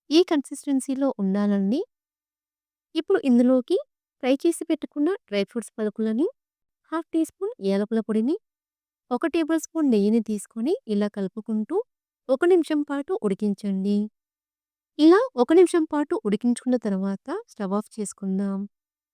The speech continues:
స్టవ్ ఆఫ్ చేసుకుని బౌల్‌లోకి తీసుకొని సర్వ్ చేసుకుంటే కమ్మగా నోట్లో వెన్నెలా కరిగిపోయి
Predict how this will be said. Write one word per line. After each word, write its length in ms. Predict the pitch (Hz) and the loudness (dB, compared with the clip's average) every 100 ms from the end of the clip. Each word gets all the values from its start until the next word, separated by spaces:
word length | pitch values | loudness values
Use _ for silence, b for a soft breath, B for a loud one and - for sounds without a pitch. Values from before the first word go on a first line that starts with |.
| _ _ _ _ | _ _ _ _
స్టవ్ 300 | _ - 277 | _ -4 2
ఆఫ్ 160 | 349 - | 2 0
చేసుకుని 480 | - 330 - 330 392 | -4 -4 -4 -2 0
బౌల్‌లోకి 500 | 202 214 240 285 277 | 0 0 2 0 -2
తీసుకొని 420 | 302 285 - 285 277 | -6 -6 -4 -6 -4
సర్వ్ 260 | 226 196 | -6 -6
చేసుకుంటే 560 | - 220 - 220 220 320 - _ _ - | -6 -8 -6 -6 -4 -4 -6 _ _ 0
కమ్మగా 420 | 269 285 330 330 330 | 4 4 4 0 0
నోట్లో 400 | 254 226 247 254 | 0 -2 -2 -2
వెన్నెలా 400 | 220 202 214 220 | 0 0 -2 -4
కరిగిపోయి 720 | 214 202 208 202 214 214 | -4 -4 -6 -6 -6 -6